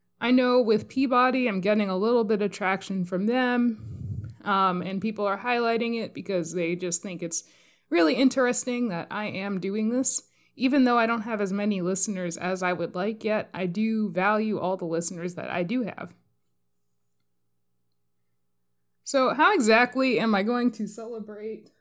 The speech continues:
this anniversary of the podcast? And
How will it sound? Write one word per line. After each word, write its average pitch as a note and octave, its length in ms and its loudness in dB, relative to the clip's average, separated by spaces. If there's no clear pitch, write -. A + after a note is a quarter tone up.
this G3+ 420 0
anniversary G#3 760 -2
of F#3+ 140 -2
the F3 120 -2
podcast? F3 760 -4
And B3 360 6